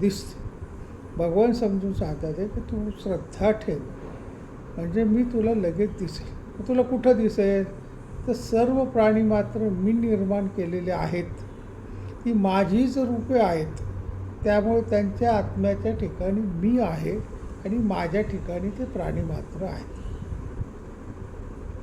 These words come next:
म्हणजे आता आपल्याला नक्की समजलं का की, प्रत्येक प्राणीमात्रामध्ये प्राण असतो, जीव असतो, म्हणून तो जी-, हलताना, चालताना, जगताना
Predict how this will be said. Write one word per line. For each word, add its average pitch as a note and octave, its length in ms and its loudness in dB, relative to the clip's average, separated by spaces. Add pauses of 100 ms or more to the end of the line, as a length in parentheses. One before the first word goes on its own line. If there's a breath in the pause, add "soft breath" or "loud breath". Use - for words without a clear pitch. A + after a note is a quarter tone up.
(680)
म्हणजे G3+ 160 2
आता G3+ 220 4
आपल्याला A3 380 4
नक्की G#3+ 240 -2
समजलं G#3 640 2
का G3 300 2
की, G#3 180 -4
प्रत्येक A#3+ 640 0
प्राणीमात्रामध्ये G#3 920 4
प्राण G#3 560 2
असतो, E3+ 380 -2
जीव G3+ 400 2
असतो, G#3 360 4
म्हणून F#3+ 300 4
तो G3+ 200 2
जी-, G3+ 220 -4
हलताना, F#3+ 760 0
चालताना, F3+ 640 -2
जगताना E3+ 640 -4